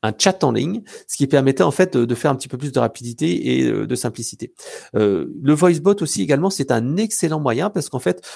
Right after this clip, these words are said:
le voicebot peut, euh, répondre en fait aux, euh, aux demandes simples, par exemple suivi de colis, euh, par exemple, euh, faire de la qualification. On a, euh, comme ça un cas, euh, d'usage dans le domaine en fait, euh, du, euh, de l'intérim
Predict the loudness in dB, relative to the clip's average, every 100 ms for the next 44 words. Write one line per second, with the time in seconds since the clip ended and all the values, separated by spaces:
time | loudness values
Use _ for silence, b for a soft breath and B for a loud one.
0 | B 0 2 0 2 0 0 2 4 4
1 | 2 2 0 2 0 0 0 0 -2 -2
2 | 2 4 6 4 2 B B -2 0 2
3 | 4 2 2 2 2 0 0 -2 0 -4
4 | -6 -6 -6 -8 _ -2 -2 -4 -10 -12
5 | -18 B -2 2 2 2 2 0 0 -2
6 | B B -4 -2 4 4 4 2 2 2
7 | 0 -4 -2 -4 -4 -4 0 2 2 -2
8 | -6 -8 -8 -6 -2 0 2 4 2 0
9 | -2 2 2 2 -2 0 0 0 0 -2
10 | -2 -10 -10 B B -16 -14 -6 -2 0
11 | 2 2 2 2 4 2 2